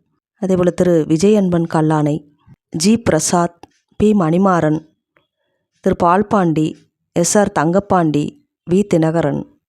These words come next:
தா வாசுதேவன், ஆனையூர் பாலாஜி, விஷால், லெஃப்ட் பாண்டி, தர்மா, சிவானந்த் சங்கர், தாமு, எஸ் என் சதீஷ், மருதுபாண்டி,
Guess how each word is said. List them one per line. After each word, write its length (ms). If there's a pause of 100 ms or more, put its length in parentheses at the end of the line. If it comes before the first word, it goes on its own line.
(220)
தா 200
வாசுதேவன், 760 (320)
ஆனையூர் 500
பாலாஜி, 520 (260)
விஷால், 460 (500)
லெஃப்ட் 320
பாண்டி, 380 (180)
தர்மா, 460 (240)
சிவானந்த் 580
சங்கர், 400 (360)
தாமு, 460 (580)
எஸ் 200
என் 140
சதீஷ், 480
மருதுபாண்டி, 760